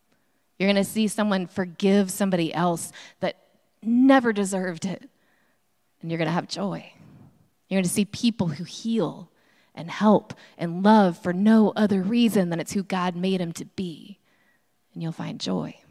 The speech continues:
And for those of you who are still struggling to let it go, "Yeah, but people are really terrible," remember this. God has not asked you to do anything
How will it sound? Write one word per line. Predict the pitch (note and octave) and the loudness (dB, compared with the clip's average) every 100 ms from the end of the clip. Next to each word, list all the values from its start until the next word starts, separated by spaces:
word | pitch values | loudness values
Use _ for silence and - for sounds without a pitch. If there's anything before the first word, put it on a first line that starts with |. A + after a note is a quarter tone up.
| - - _ _ _ _ _ _ _ _ _ _ _ - | -20 -20 _ _ _ _ _ _ _ _ _ _ _ -6
And | |
for | G3 | 4
those | G3 F#3+ | 6 6
of | |
you | G3 F#3+ | 4 2
who | |
are | F3+ | 2
still | - G3 F#3+ | 0 0 2
struggling | F#3 - F#3 G3 F#3+ | 2 4 4 4 -2
to | E3+ | -2
let | F3 F#3 | 0 0
it | - | 0
go, | F#3 F3+ G3 | 2 4 4
"Yeah, | G#3 G#3+ A#3 | 0 -4 -4
but | G#3+ - - | -4 -6 -8
people | B3+ A#3 A#3+ | -6 -2 -2
are | |
really | A#3 A#3 A#3 | 0 0 -2
terrible," | - A3+ A3+ A3+ G#3 F3+ - - - _ _ | -6 -6 0 2 2 0 -2 -14 -20 _ _
remember | G3+ G#3 A3+ A3+ | -2 4 6 6
this. | F#3 D#3+ - - - - - - _ _ _ _ _ - | 4 2 -2 -14 -14 -18 -20 -20 _ _ _ _ _ 0
God | F#3+ A#3 | 4 6
has | A#3 G3 | 6 2
not | F#3 - | -2 -4
asked | F3+ G3 G3+ G#3+ | -4 -4 -2 -4
you | |
to | F#3+ | -2
do | F3 E3+ - | 0 0 -2
anything | F3 F#3+ G3+ A#3 A#3 A#3 A#3+ | -4 -2 -4 -4 -6 -6 -10